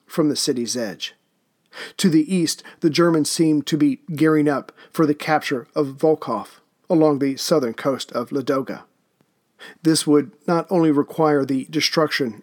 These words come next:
or removal of the Soviet fifty-fourth Army, but would reconnect, truly, the Finns with the Germans. But for now, Zhukov was worried about the Germans right in front of him,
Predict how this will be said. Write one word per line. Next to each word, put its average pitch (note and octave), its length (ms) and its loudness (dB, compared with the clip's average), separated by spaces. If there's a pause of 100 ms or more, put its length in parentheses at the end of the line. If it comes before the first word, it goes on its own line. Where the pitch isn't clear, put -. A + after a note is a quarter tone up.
(100)
or E3+ 160 2
removal D3 600 2 (220)
of E3 80 2
the D3 140 6
Soviet D3 420 2
fifty-fourth C#3+ 580 -2
Army, C3+ 440 -4 (340)
but F#3+ 200 0
would D#3 260 0
reconnect, D#3 680 -2 (360)
truly, C#3 540 0 (220)
the D3+ 100 0
Finns A#2+ 580 -4 (320)
with D3+ 160 -2
the C#3+ 80 0
Germans. A#2+ 580 -6 (600)
But D#3+ 140 4
for D#3 120 2
now, D3 280 2 (180)
Zhukov D3 480 0
was D3 160 -2
worried C#3+ 260 4
about C3+ 360 -2 (280)
the E3 180 0
Germans C#3 480 0
right A#2+ 180 -6
in G2+ 60 -14
front C3 300 -8
of G#2+ 120 -14
him, - 200 -18